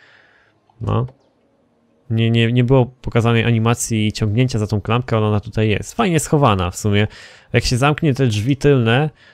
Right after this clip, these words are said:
to wygląda, jakby to była wersja dwu- albo trzydrzwiowa. Jak się mówi w hatchbackach? Czy mówi się trzydrzwiowa wersja, czy dwudrzwiowa?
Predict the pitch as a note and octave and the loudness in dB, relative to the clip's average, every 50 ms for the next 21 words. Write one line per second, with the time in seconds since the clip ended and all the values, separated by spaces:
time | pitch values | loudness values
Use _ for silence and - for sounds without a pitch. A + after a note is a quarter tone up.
0 | - - A#2+ G#2+ A#2 A#2+ A2+ B2 C3 B2+ B2+ B2+ B2 A#2 A2+ A#2+ A#2+ - - B2 | -4 -2 0 0 0 0 2 2 2 2 2 2 2 0 0 -2 -4 0 0 2
1 | A#2+ A#2 A#2 A#2 A2+ A2 A2 A#2+ A#2 A#2 A#2 G#2+ A#2 B2 - - - - B2 A#2 | 4 4 4 4 2 2 0 0 2 2 2 2 2 0 0 -2 -4 -4 -2 0
2 | A2+ A2 G#2+ G#2+ G#2 G2+ G#2+ - - _ A#2 A#2 A2+ A2 A2 A2 G#2+ G#2 G2+ G#2 | 2 2 2 2 0 -2 -6 -12 -16 _ -2 0 2 2 2 2 0 0 0 0
3 | B2 C#3 C#3+ - A#2+ A2+ G#2+ G#2 A2 - - - - A#2+ G#2+ G2+ G2+ G2+ A#2 A#2 | -2 -2 0 0 0 0 0 0 -2 -4 -4 -6 -6 -6 -4 -4 -4 -2 0 0
4 | G2 F#2 A2 D#3 E3 - D#3 C3+ B2 A2+ A2 A2+ - - A#2 G2+ A2 G2+ A2+ A2 | 0 2 0 0 0 0 0 0 0 0 -2 -4 -4 -2 -2 -2 0 0 2 0
5 | G#2 - G2+ G2 F#2+ - - - - - A2 A2 A#2 G#2 - B2 - - - - | 0 0 -2 -2 -2 -4 -8 -10 -6 -2 0 0 0 0 0 -2 -4 -4 -6 -4
6 | - B2+ C#3+ C#3+ D3+ D#3 D#3 D#3 D#3+ D3+ D#3+ E3 - - - D3+ - - C3 A2 | -2 -2 0 0 0 0 2 2 2 2 0 -4 -6 -6 -6 -6 -4 -2 -2 -2
7 | G#2 G#2+ A#2+ A2+ G#2+ F#2+ F#2+ G2+ G2 F#2 F#2+ F#2+ F#2 F#2 F#2 F2+ | -2 -2 -2 -2 -2 -2 -4 -4 -2 0 0 0 0 0 -2 -4